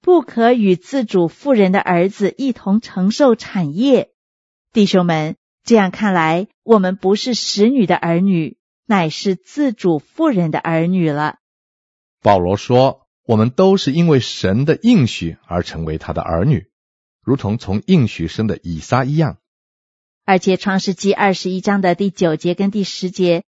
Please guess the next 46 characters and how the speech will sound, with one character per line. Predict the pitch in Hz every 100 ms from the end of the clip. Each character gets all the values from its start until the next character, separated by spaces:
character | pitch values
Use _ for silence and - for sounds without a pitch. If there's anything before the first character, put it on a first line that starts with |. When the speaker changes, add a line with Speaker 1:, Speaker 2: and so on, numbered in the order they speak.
| _
Speaker 1:
说 | _ - 247
到 | 220 202
撒 | 254 240
拉 | 247
看 | 247 247 220
见 | 226 214
以 | 185
实 | 165 220
玛 | 233 160
利 | 170 202
戏 | - 311 277
笑， | - 262 220 - _ _ _ _
对 | - 359
以 | 214 175
撒 | - 247
无 | 233 196
礼， | 285 247 151 - _ _ _ _ _
就 | - 208 180
好 | 175 - 175
比 | 180 185 175 156 -
犹 | 196 180
太 | - 208
律 | 233 202
法 | 185 190
主 | 196 175
义 | 190 208 190 _ _
一 | 262 277
再 | 302 262
逼 | 233 294 302
迫 | 311 _ 311 233
神 | - 185
的 | 196
儿 | - 160 185
女， | 254 180 147 _ _ _
破 | - - 320 226
坏 | - 208
神 | 170 -
的 | 185
教 | 190 - 254
会 | 190 202
一 | 170 160
样。 | 180 180 139 - _ _ _ _ _ _ _
Speaker 2:
亚 | 85 82
伯 |
拉 | 101 113
罕 | - 80 78